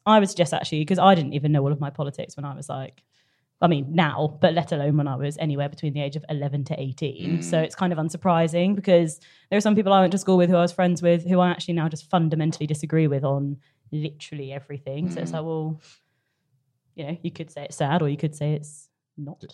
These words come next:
Speaker 2: Yeah.
Speaker 1: sad.
Speaker 2: <laughs> Yeah.
Speaker 1: <laughs> Kinda depends, but I don't know. I don't know.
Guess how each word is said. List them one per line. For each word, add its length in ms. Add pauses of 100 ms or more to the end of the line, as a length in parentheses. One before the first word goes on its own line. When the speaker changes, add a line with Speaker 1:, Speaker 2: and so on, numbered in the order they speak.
Speaker 2:
Yeah. 440
Speaker 1:
sad. 140
Speaker 2:
<laughs> 440
Yeah. 220 (120)
Speaker 1:
<laughs> 100
Kinda 220
depends, 580
but 440 (120)
I 40
don't 80
know. 180 (120)
I 60
don't 40
know. 240